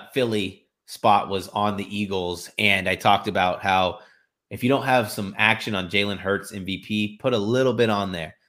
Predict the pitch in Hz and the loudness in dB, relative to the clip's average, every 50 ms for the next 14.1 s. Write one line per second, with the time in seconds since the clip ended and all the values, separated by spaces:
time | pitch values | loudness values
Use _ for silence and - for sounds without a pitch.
0 | _ _ - 117 127 120 123 127 117 - 117 110 - 120 120 131 127 127 127 127 | _ _ -2 -2 0 0 -2 -6 -6 -6 -8 -4 -2 -2 0 0 0 -2 -2 0
1 | 127 131 131 - 120 104 - 110 98 - - 120 113 113 104 104 107 104 95 98 | 0 0 0 0 -2 -2 -2 -2 -4 -4 -2 0 0 2 2 2 0 -2 -4 -6
2 | 98 98 101 104 107 107 104 98 95 98 104 104 101 113 110 107 104 107 104 - | -6 -4 -2 0 2 2 2 2 0 0 0 0 -2 -2 -2 -2 -2 -2 -6 -10
3 | _ _ _ _ _ - - 117 104 92 101 107 107 104 98 95 85 - - 110 | _ _ _ _ _ -6 -4 -4 -2 0 0 0 0 0 -2 -4 -6 -4 -2 -2
4 | 107 - 107 90 95 92 90 101 107 110 117 120 - - - 104 92 85 101 101 | -2 -2 -4 -6 -6 -4 -2 0 2 4 4 2 0 -2 -8 -10 -4 -2 0 0
5 | 98 98 92 98 98 92 - - 95 92 95 92 87 90 85 82 - 110 113 107 | 0 -2 -4 -6 -6 -6 -8 -10 -8 -8 -8 -8 -8 -8 -10 -6 -4 -4 -4 -4
6 | 95 87 85 - - - - 98 98 98 92 87 85 82 - - - - - 85 | -4 -6 -6 -8 -10 -6 -4 -4 -2 -2 -4 -6 -8 -10 -12 -16 -16 -14 -12 -14
7 | 85 - 78 76 - _ _ _ _ _ _ _ _ _ _ _ _ _ _ - | -12 -10 -12 -12 -12 _ _ _ _ _ _ _ _ _ _ _ _ _ _ -4
8 | - 113 110 123 165 240 285 294 196 170 156 139 117 - - - - _ _ _ | -2 0 2 4 4 4 6 6 6 6 6 6 4 2 -4 -14 -20 _ _ _
9 | _ _ _ _ _ _ _ _ _ _ - 135 151 156 - - 131 131 127 123 | _ _ _ _ _ _ _ _ _ _ -4 -4 -4 0 4 6 8 8 6 6
10 | - 127 101 117 110 107 - 110 104 92 98 101 95 95 95 - - - 113 120 | 0 -2 2 2 2 2 2 0 -2 -2 -2 -6 -6 -8 -10 -10 -6 0 0 2
11 | 127 120 - 104 95 92 90 85 - - - - - 104 127 135 120 - - 139 | 2 0 0 0 2 2 2 0 -4 -8 -16 -6 0 2 2 2 2 2 4 4
12 | 147 160 139 131 127 127 123 113 117 110 107 110 110 107 - - - - 110 107 | 4 4 4 4 4 4 4 4 2 -2 -2 -2 -2 -4 -6 -8 -6 -4 -2 -2
13 | 101 92 - 104 104 101 104 110 110 120 131 151 151 151 165 165 160 160 160 - | -2 -2 -4 -4 -4 -2 0 2 4 6 6 6 6 8 8 8 8 6 2 -2
14 | - | -14